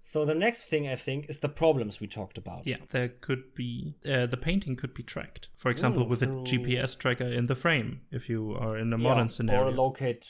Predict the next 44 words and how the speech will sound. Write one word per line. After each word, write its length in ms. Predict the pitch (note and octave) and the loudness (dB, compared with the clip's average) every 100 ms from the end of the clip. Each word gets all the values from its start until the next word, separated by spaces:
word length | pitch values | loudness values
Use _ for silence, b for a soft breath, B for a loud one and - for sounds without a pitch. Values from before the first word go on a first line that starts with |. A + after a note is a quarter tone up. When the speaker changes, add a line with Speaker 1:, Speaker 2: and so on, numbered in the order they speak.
| - | -8
Speaker 2:
Or 160 | A#2+ A2 G#2 | 0 2 4
Speaker 1:
object 400 | C#3+ A#2 G#2+ - | 4 2 -4 -6
spell 400 | - A#2 A2+ A2+ | 0 2 2 -2
in 280 | A#2 A2 G#2 | -6 -4 0
Speaker 2:
Exactly. 500 | B2 B2+ G2+ - G2 | 0 2 0 -2 -4
Speaker 1:
fantasy. 540 | B2+ A#2+ G2+ F#2+ F2+ - | -2 -2 -4 -8 -14 -12
Speaker 2:
Yeah, 120 | - - - - | -10 -8 -10 -16
stuff 320 | - - B2+ A2 | -10 -4 -2 0
like 120 | G#2+ | 0
Speaker 1:
Yeah. 80 | G2 | 0
Speaker 2:
that. 280 | D3 G3 | 0 0
Um, 260 | C#3+ C3+ C#3+ - | -2 -2 -6 -6
there 100 | C3 | -6
could 240 | C3 D3+ | -4 -8
be 80 | - | -6
competition 680 | B2 C#3+ B2+ C3 D#3 D#3 G#2+ | -6 -4 -4 -4 -4 -2 -4
because 360 | G#2+ - B2+ C3 | -6 -4 -4 -4
that's 300 | B2+ C3 - | -6 -6 -6
what 160 | A#2 | -8
crime 600 | - - A#2+ A#2 A#2+ B2 B2 - | -6 -4 -2 0 0 -2 -4 -4
s-, 200 | - - | -4 -2
things 380 | - B2 B2 A#2+ | 2 2 4 0
do. 160 | B2+ C#3+ | 0 2
Speaker 1:
No 180 | C3 C3 | 4 4
honor 280 | D3+ E3 D#3+ | 4 6 4
among 340 | D#3+ E3 E3+ | 4 4 2
thieves. 540 | D3+ G#3+ F#3 F3+ - | -2 -4 -2 -2 -2
Speaker 2:
Yeah, 280 | E3+ D#3 B2 - | 0 2 2 0
exactly. 540 | D3+ E3 C#3+ - G#2 | 2 2 2 0 0
There 300 | C#3 C#3 D3 | 2 4 2
could 240 | C3+ F#3+ | 2 0
be 120 | F#3+ C#3+ | 2 2
competitors 680 | - C#3 E3+ D#3+ B2+ C#3+ - | 4 2 2 2 2 -2 -2
tipping 400 | - F#3+ E3+ D3+ | 0 0 0 0
off 340 | C#3 - - _ - | -2 -4 -14 _ -6
the 80 | B2 | -2
guards 360 | D3+ B2+ B2+ - | 2 2 0 -2
that 180 | B2 | -2
something 340 | - A2+ A2+ A#2 | 0 -4 -4 -6
is 100 | A#2 | -8
supposed 360 | - A#2+ A2 | -8 -8 -6
to 60 | - | -2
happen, 360 | D3 D#3+ B2+ D3 | -2 0 -2 -2
and 260 | B2 G#2+ | -4 -4